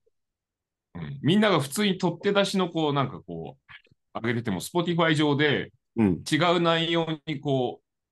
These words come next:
Speaker 1: 変えるみたいなことも多分できると思う。
Speaker 2: いや、そうだよね。あり得る、あり得る。普通とかってさ、テレビとかだとさ、なんか、
Speaker 1: うん。
Speaker 2: 生放送だとなんか言っちゃうとさ、ピーが間に合わなくて出ちゃう時とかあるじゃない？
Speaker 1: うん。
Speaker 2: で、変、変な話、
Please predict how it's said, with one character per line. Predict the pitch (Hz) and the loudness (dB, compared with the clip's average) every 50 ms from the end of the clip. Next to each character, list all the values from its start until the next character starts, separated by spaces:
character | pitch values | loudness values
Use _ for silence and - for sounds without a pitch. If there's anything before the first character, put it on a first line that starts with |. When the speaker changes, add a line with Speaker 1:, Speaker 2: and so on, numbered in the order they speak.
| _ _ - | _ _ -8
Speaker 1:
変 | - 127 127 127 | -4 0 0 0
え | |
る | 123 120 | 0 -2
み | 107 - | -4 -6
た | 82 | -10
い | |
な | 76 73 | -14 -14
こ | 76 | -16
と | 80 | -16
も | 73 | -14
多 | - - 107 | -10 -8 -2
分 | - 151 | 0 0
で | 135 85 | 0 0
き | - - 95 | -2 -4 -8
る | 78 | -8
と | - - | -8 -12
思 | - - | -16 -18
う。 | |
Speaker 2:
い | - | -14
や、 | |
そ | - - 262 269 254 | -8 -2 2 4 4
う | 170 | 6
だ | 127 | 6
よ | 110 104 | 6 4
ね。 | 107 101 | 4 4
あ | - 131 151 | 4 2 4
り | 190 208 | 6 6
得 | 202 180 | 6 6
る、 | 139 | 6
あ | 123 123 | 4 6
り | 120 | 4
得 | 101 95 - | 4 2 0
る。 | 120 135 | -2 -6
普 | - - | -6 -4
通 | - 269 277 269 | -2 -2 0 0
と | 285 269 | 0 -2
か | - 196 | -2 -2
っ | 139 - | -4 -4
て | - 104 | -8 -4
さ、 | - 117 107 | -4 -4 -2
テ | - 226 233 | 0 0 0
レ | 240 | 0
ビ | 185 143 104 | 0 0 -2
と | 117 101 | -2 -2
か | 101 | -2
だ | 98 - | -4 -4
と | - - - | -6 -10 -8
さ、 | - 120 113 98 87 78 - _ _ _ _ - | -4 -4 -4 -2 -4 -6 -10 _ _ _ _ -8
な | 127 127 | -6 -6
ん | - | -4
か、 | - 90 76 - _ _ _ _ _ _ - | -4 -4 -6 -6 _ _ _ _ _ _ -6
Speaker 1:
う | - | -2
ん。 | 143 | 2
Speaker 2:
生 | 160 185 190 | 2 2 4
放 | 180 220 220 202 | 4 4 4 4
送 | - 151 | 4 0
だ | 117 95 | -2 0
と | 104 | 0
な | 104 123 | 0 0
ん | 131 127 | 0 -2
か | 104 92 85 - - | -2 -6 -6 -6 -4
言 | 139 131 | -6 -4
っ | |
ち | - 156 | -2 -2
ゃ | |
う | 131 | -4
と | 110 92 | -4 -4
さ、 | 110 101 80 - _ _ _ _ _ - | -4 -6 -6 -8 _ _ _ _ _ -4
ピ | 208 220 220 | -2 0 2
ー | |
が | 185 143 | 2 2
間 | 123 123 131 | 2 2 4
に | 147 151 | 2 2
合 | |
わ | 151 | 2
な | 131 | 0
く | 104 - | -2 -4
て | 104 92 | -4 -4
出 | 135 131 | -2 0
ち | 160 | 0
ゃ | 123 | -2
う | 98 | -4
時 | - - - | -6 -10 -12
と | - | -6
か | 95 | -4
あ | 98 | -4
る | 101 | -2
じ | 85 82 | -2 -4
ゃ | |
な | 80 82 | -6 -8
い？ | - _ _ _ _ _ _ _ _ _ _ _ _ _ - | -12 _ _ _ _ _ _ _ _ _ _ _ _ _ -12
Speaker 1:
う | - 101 95 85 78 | -8 -8 -6 -6 -6
ん。 | |
Speaker 2:
で、 | - 110 104 | -4 -4 0
変、 | 123 202 220 214 - - | 2 2 2 2 0 0
変 | - 196 220 233 233 | 0 0 2 4 4
な | 226 | 4
話、 | 208 214 220 220 - - 220 208 208 - _ | 4 4 2 2 0 0 0 0 0 0 _